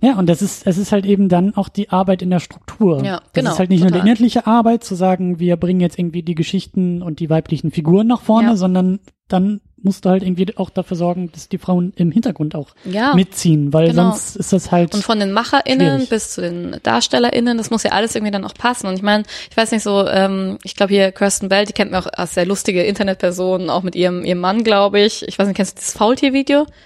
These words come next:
Speaker 2: Wenn er sie ein Faul-, also dann sind sie irgendwie, machen sie Urlaub in, in einem afrikanischen Land und, ähm,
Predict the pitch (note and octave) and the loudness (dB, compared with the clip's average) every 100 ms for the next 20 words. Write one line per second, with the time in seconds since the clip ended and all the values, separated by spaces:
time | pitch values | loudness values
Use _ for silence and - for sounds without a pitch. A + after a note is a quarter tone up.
0 | _ - G3+ F#3+ F#3 F3+ F#3 F#3 G#3 G#3 | _ -6 -2 0 0 2 0 0 0 0
1 | G#3 F#3+ F#3 F3 F3+ G3 F#3+ F3 F#3 F3+ | 0 -4 -2 -2 0 -6 -4 -2 -2 0
2 | F#3 F3+ D#3+ A3 A#3+ A#3+ F#3+ F#3 F3+ - | 0 0 2 4 4 2 -2 -4 -6 -6
3 | F#3 F3+ F3 - - F#3+ F#3+ F3+ G3 G#3 | -6 -4 -4 -6 -4 -2 -2 -2 -2 0
4 | G#3 F#3+ - F3+ F3+ | -2 -2 -2 -2 -2